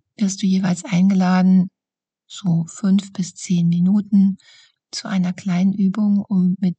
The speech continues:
dir und deinem Inneren in Kontakt zu kommen und eine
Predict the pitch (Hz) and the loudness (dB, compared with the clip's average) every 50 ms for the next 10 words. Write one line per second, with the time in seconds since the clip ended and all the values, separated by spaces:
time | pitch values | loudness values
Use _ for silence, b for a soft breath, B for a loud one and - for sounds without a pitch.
0 | - - 208 214 233 254 247 - _ 220 196 185 190 190 - 202 180 175 175 180 | -4 -2 0 0 0 0 -2 -4 _ -2 0 0 -2 -4 -6 -4 -2 -2 -2 -2
1 | 185 190 190 - - 202 196 190 196 196 190 185 185 180 - - 185 170 - - | -2 -4 -8 -4 0 2 2 4 2 2 2 2 2 2 2 0 -4 -4 -2 -2
2 | 175 165 - 196 165 - - - 190 - - - 190 185 175 180 196 190 b b | -4 -2 -4 -10 -12 -12 -10 -12 -10 -10 -6 -4 0 2 2 2 0 -2 b b
3 | b b b b b b b _ _ _ _ _ _ _ _ _ _ _ _ _ | b b b b b b b _ _ _ _ _ _ _ _ _ _ _ _ _
4 | _ _ _ _ _ _ - 214 185 - - - 208 196 180 175 180 185 185 196 | _ _ _ _ _ _ 0 0 0 0 -2 -4 0 0 2 2 2 0 0 -2
5 | 202 | -4